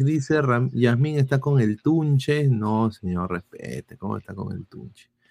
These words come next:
André Bernicov, "El Santos de Pelé y Neymar", correcto. Única Aspet, "Y pensar que justo el jugador Soteldo se paró sobre el balón y ahora su equipo descendió. Y Vasco se salvó", ironía,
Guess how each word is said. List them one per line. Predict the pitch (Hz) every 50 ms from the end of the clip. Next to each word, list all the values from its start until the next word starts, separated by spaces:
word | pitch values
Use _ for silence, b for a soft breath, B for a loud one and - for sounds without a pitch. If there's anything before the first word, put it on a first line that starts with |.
| b b b b b b b -
André | 117 117 117 127 135 143
Bernicov, | 147 147 135 120 117 110 - 143 143 139 127
"El | 113 110
Santos | - - 139 147 139 160 151
de | 143 123
Pelé | 123 - 107 110 113 131
y | 139
Neymar", | 139 123 117 110 107 107 113 117 127 135 139 139 135
correcto. | 131 - 104 101 104 117 127 123 127 _ - 107 104 104 98
Única | 127 131 143 151 139 - 123 104
Aspet, | 98 - _ - 151 151 143 127
"Y | 123
pensar | 123 - 117 110 110 107 - 151 151 156 160 143 b b b b b b b b b b _
que | - 120
justo | - - 160 151 139 -
el | 156
jugador | 139 - - 123 131 139 135
Soteldo | - - 139 131 131 - 143 139 139 143 147
se | 135 - 117
paró | 107 113 110 117 120
sobre | 120 - 139 139 135
el | 127
balón | 113 107 104 107 117 127 135 127
y | 113
ahora | 110 110 113 117 131
su | 127 131 -
equipo | 104 104 110 110 - 127
descendió. | 123 120 113 - - - 95 95 98 101 107 107 104 b b b b b b b b b b b _
Y | - 107 101 104
Vasco | 110 113 113 - - 127 117
se | - 117 110
salvó", | - - 95 92 95 101 101 98 95
ironía, | 95 92 90 90 92 98 107 107 101 92 90 87